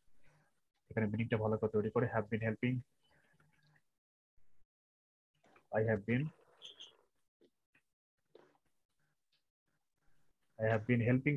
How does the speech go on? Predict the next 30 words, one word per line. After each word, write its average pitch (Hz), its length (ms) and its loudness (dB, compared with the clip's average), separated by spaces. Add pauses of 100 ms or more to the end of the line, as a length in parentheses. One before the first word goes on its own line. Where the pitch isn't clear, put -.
people 127 300 2
to 127 120 2
generate 117 360 0
thousands 139 380 0
of 123 140 2
leads, 139 220 2 (800)
uh, 104 160 -2
from, 120 360 6 (560)
পরটা 113 260 2
কেটে 107 220 -2
দিই, 131 120 -2 (1500)
from 123 180 4
two 120 140 4
years। - 160 -2 (440)
না, 127 120 8
আমি 170 180 10
দুই, 175 100 10 (200)
আমি 160 100 8 (100)
দুই 180 180 10
বছর 202 220 12
ধরে 185 180 10
মানুষকে 170 360 8 (1600)
lead 196 240 12
generate 185 320 10
করতে, 180 220 6 (520)
lead 190 220 10
generate 170 340 8
করতে, 104 240 0 (640)
ঠিক 214 180 0
আছে? 98 140 0